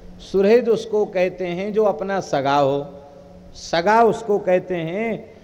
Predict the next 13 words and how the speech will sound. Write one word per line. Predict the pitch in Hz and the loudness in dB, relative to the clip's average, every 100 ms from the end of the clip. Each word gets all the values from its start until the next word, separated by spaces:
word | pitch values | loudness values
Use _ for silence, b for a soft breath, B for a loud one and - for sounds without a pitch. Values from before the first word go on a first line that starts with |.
| B | B
जो | 156 202 | 0 0
हमारा | 151 160 170 180 214 226 | 2 -2 -2 0 0 0
कभी | 226 196 185 220 | 0 -2 0 -2
साथ | 214 - 170 190 208 208 | -6 -2 0 2 0 -2
न | 160 180 | -6 -6
छोड़े, | 170 151 151 147 147 147 - - - - - - - - - - - - | -6 0 2 2 0 -2 -8 -14 -16 -18 -20 -20 -20 -20 -20 -20 -18 -10
वो | 104 | -10
सगा | 110 123 135 | -8 -6 -4
है, | 135 143 - - - B B B B B - | -6 -12 -16 -20 -20 B B B B B 2
और | 196 220 | 4 6
जो | 226 | 4
कभी | 220 226 247 214 | 2 -2 -2 -4
साथ | - 185 208 | -2 0 0